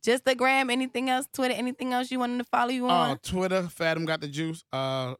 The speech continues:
Speaker 2: Adam Black on Facebook. I'm, I'm a Facebooker still a little bit. I don't really say too much no more 'cause, I don't know. I, I know people just are tired of seeing me celebrate life and shit. So it's like, I'm kinda, uh, I'm
Speaker 1: Oh, well.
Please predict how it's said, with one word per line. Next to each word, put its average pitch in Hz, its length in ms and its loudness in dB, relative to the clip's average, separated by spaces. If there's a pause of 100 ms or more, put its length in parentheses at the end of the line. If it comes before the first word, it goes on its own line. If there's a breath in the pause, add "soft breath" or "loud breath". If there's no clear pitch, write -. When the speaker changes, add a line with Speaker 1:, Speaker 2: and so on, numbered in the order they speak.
Speaker 2:
Adam 156 260 -2
Black 156 180 -2
on 151 120 -4
Facebook. 131 460 -8
I'm, 131 160 -4
I'm 135 160 -6
a 131 60 -6
Facebooker 131 520 -10
still 135 360 -8 (140)
a 120 60 -6
little 131 220 -6
bit. 131 200 -8
I 156 60 -10
don't 190 200 -6
really 175 140 -6
say 160 180 -6
too 147 160 -12
much 139 180 -6
no 127 100 -8
more 123 240 -6
'cause, 117 300 -12 (180)
I 185 60 -10
don't 196 80 -6
know. 185 60 -6 (120)
I, 131 140 -10 (160)
I 156 40 -8
know 175 180 -6
people 160 240 -8
just 143 320 -8 (260)
are 123 60 -14
tired 127 320 -10
of 117 60 -12
seeing 120 500 -8 (360)
me 123 120 -6
celebrate 117 500 -12
life 107 240 -12
and 101 100 -18
shit. 113 240 -14
So 117 160 -16
it's 110 100 -16
like, 110 140 -14
I'm 110 360 -14
kinda, 113 340 -12 (240)
uh, 113 40 -10
I'm 113 180 -8
Speaker 1:
Oh, 294 100 2
well. 285 440 -2